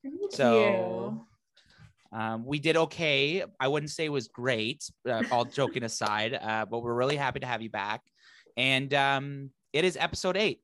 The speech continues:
Speaker 2: of the F one podcast. It is me, Ricci, you know Andrew, you know Erica, and we are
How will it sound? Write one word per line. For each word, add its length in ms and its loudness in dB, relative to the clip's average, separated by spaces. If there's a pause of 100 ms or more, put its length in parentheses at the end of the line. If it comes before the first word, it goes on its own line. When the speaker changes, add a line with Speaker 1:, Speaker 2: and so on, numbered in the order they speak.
Speaker 2:
of 300 2
the 160 -6
F 200 -2
one 160 -4
podcast. 600 -2
It 140 -6
is 180 -10
me, 200 -6
Ricci, 560 -6 (240)
you 100 -8
know 220 -2
Andrew, 560 0 (260)
you 140 -6
know 180 0
Erica, 640 2 (320)
and 380 2 (380)
we 160 2
are 260 2